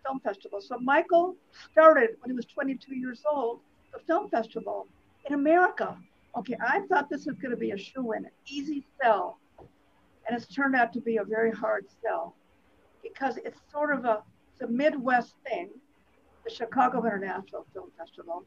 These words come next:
And it's sort of an, a niche, movies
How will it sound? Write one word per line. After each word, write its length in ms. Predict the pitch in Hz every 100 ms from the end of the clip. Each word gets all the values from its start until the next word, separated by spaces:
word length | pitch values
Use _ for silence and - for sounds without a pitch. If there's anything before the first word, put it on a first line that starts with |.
| -
And 640 | - _ _ _ - 233
it's 180 | 233 -
sort 240 | 294 294
of 140 | 285
an, 280 | 277 269 - -
a 60 |
niche, 540 | 269 269 277 - - - _ _ _ _ _
movies 680 | 247 294 294 320 311 311 302